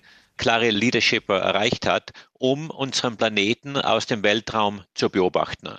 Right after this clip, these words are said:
Wir nennen das im Englischen Taking the Pulse of Our Planet. Wir messen und wir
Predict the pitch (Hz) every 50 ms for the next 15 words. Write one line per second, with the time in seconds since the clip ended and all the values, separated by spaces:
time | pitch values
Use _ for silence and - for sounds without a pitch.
0 | - _ _ _ _ _ _ - 98 110 104 104 107 110 117 113 101 110 107 95
1 | - - 113 101 101 104 107 104 113 110 - - 117 98 - - 117 113 - -
2 | 120 110 95 101 - - 101 101 107 107 - 120 - - 95 90 87 - - 104
3 | 98 101 120 147 160 - - - - - - _ _ _ 101 113 113 113 110 110
4 | 110 101 107 - - 101 107 120 120 - - - 135 131 131 80 101 90 87 104
5 | 104 101 101 98 104